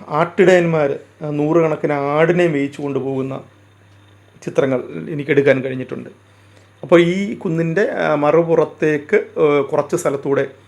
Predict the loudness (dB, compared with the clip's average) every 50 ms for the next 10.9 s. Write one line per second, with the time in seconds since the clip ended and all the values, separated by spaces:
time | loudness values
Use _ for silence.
0 | _ -20 _ _ _ _ _ -4 -4 -2 -2 0 0 0 0 -2 -4 -4 -4 -4
1 | -2 0 2 2 4 4 2 2 2 4 6 6 6 4 2 -2 -2 2 4 4
2 | 4 4 4 4 4 4 4 2 0 -2 0 0 2 2 2 2 2 2 2 4
3 | 6 6 4 4 2 0 -2 -2 -2 -2 -4 -2 0 2 4 6 6 6 6 4
4 | 0 -2 -4 -4 -8 -14 -6 -2 0 0 2 2 0 -2 -2 -4 -8 -14 _ _
5 | _ _ _ _ _ _ _ _ _ _ _ _ _ _ _ _ _ _ _ _
6 | -2 4 6 6 6 6 4 0 -2 -2 -2 2 4 4 4 4 4 2 0 2
7 | 4 4 4 4 2 2 2 2 2 2 2 0 0 2 2 2 2 0 -2 0
8 | 2 4 4 4 4 4 4 4 4 2 2 2 2 0 0 0 -2 -4 -8 -16
9 | _ -20 -20 _ _ -12 -12 -4 2 4 6 6 6 6 6 6 6 6 6 6
10 | 4 4 0 -2 0 0 0 0 0 0 0 0 0 0 0 -2 -4